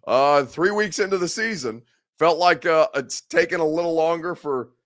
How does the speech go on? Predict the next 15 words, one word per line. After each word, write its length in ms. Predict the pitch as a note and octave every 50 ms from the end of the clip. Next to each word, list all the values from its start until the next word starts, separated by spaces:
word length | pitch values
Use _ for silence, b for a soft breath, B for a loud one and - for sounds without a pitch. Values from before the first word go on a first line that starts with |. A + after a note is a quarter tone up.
| _ _ _
that 300 | G2 C3 D3 D3 - -
to 80 | -
come 200 | - E3 D#3+ D3+
about, 460 | D3+ - C#3+ D3 D#3+ F3+ - - _
but, 180 | - D#3 D#3+ - -
you 100 | - E3
know, 260 | D#3 B2+ A#2 B2+ D#3+ -
winning 440 | - B2+ D3 D#3 E3 E3 E3 E3 D#3+ _ _ _ _ _ _ _ _ -
is 300 | D3 D#3 D#3 D3+ C3+ A#2
the 120 | D3 D#3
important 460 | D3+ D3 - - D#3+ F3 E3 - D3 -
thing. 280 | E3 - D#3+ C3 G#2+
Twenty-four 960 | F#2 - - - E3+ G3 G3+ - G#3+ F#3+ D#3+ - - G#3 G#3 G#3 F3+ F3 F3
to 80 | E3 D#3
twenty-two, 680 | - - F#3 E3+ E3 E3 - - G#3+ A3+ F#3 F3+ A#3+